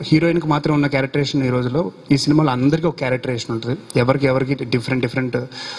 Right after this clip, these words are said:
ఆ, మిక్స్ అవ్వకుండా ఉంటాయి. And, ఆ, సాంగ్స్ బాగా ఇచ్చాడు సాగర్. ఇంకా చాలా మాట్లాడాలనుకుంటున్నాను. So, and, uh, this is the first meeting, ఫస్ట్ లుక్తో మేము ముందుకు వస్తాం, ఆ, నర్తనశాల. So అప్పటి వరకు stay tuned.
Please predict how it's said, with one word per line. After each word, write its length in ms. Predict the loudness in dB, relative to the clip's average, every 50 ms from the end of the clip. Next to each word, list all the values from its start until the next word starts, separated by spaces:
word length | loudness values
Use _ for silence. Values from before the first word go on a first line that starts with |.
| -12 -14 -14 -6 0 2
ఆ, 500 | 4 4 6 4 4 4 4 2 2 2 2
మిక్స్ 240 | 2 2 2 2 2
అవ్వకుండా 260 | 2 2 2 0 0
ఉంటాయి. 220 | 0 0 -2 -4 -4 -6 -10 -18 -20 -18 -16 -16 -14 -16 -16 -10 -2 2 4
And, 240 | 4 6 6 4
ఆ, 240 | 4 2 2 -2 -4 -4 -2
సాంగ్స్ 400 | 0 2 2 2 2 0 0 0
బాగా 140 | 0 0 0
ఇచ్చాడు 260 | 0 -2 -2 -2 -2
సాగర్. 380 | -4 -4 -4 -4 -2 -4 -4 -6 -10 -16 -20 -20 -20 -20 -8 0 0
ఇంకా 180 | 2 4 4 2 2
చాలా 180 | 2 0 2 2
మాట్లాడాలనుకుంటున్నాను. 1040 | 2 2 2 2 0 0 0 0 0 -2 -2 0 0 2 2 2 2 0 -2 -4 -6 -8 -12 -16 -16 -14 -8 -4
So, 480 | 0 2 2 2 2 2 2 2 0 0
and, 100 | 0 0
uh, 260 | 0 0 0 -2 0
this 100 | 0 2
is 140 | 2 2 0
the 60 | 0 0
first 180 | 0 0 0 -2
meeting, 240 | -4 -4 -4 -6 -8 -10 -14 -20 -20 -20 -20 -20 -20 -20 -2 0 2
ఫస్ట్ 200 | 2 2 2 0
లుక్తో 220 | 0 2 2 4
మేము 180 | 4 4 4 2
ముందుకు 200 | 2 2 2 0
వస్తాం, 320 | 0 0 -2 -4 -4 -4 -4 -2
ఆ, 380 | 0 0 0 0 0 0 -2 -2 -4 -4 -4 -4 -6 -6 -2 2
నర్తనశాల. 680 | 2 2 4 4 4 4 4 4 2 0 0 -2 -4 -8 -12 -18 -20 -20 -20 -20 -12 -8 -2 2
So 60 | 2
అప్పటి 240 | 2 2 2 2 0
వరకు 300 | 0 0 0 -2 -2 -4 -6 -10 -16 -16 -10 -6 -6
stay 240 | -2 -2 -2 -2 0
tuned. 180 | -2 -4 -4